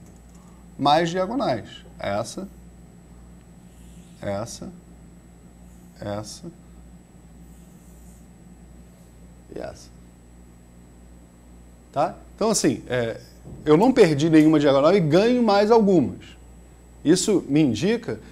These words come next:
que, é, essa expressão, conforme o gênero aumenta, vai aumentando cada vez mais.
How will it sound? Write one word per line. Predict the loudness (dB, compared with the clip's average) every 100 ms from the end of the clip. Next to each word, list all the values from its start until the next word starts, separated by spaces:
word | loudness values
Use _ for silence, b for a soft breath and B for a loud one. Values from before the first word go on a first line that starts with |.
| B -4
que, | -2 -2 -4
é, | -6 -6 -2
essa | 0 0 -2
expressão, | -4 -4 -2 -6 -6 -6
conforme | -4 -2 0 -2
o | -2 -4
gênero | -2 -2 -2 -2
aumenta, | -4 -2 -2 -4 -10 -20 B B
vai | 2
aumentando | 2 2 0 -2
cada | -2 -4
vez | -4 -2
mais. | -4 -4